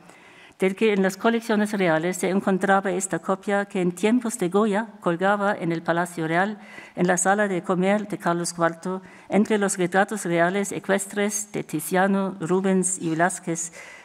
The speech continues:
y otros retratos de menor tamaño de los reyes españoles de las Austrias,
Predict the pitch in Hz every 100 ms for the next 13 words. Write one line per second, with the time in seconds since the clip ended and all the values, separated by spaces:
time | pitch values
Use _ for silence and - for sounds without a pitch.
0 | - 190 226 226 208 180 185 190 196 180
1 | 175 175 202 208 190 185 190 190 170 160
2 | 185 185 202 220 180 - 175 165 165 196
3 | 214 190 151 147 - 208 - 160 156 170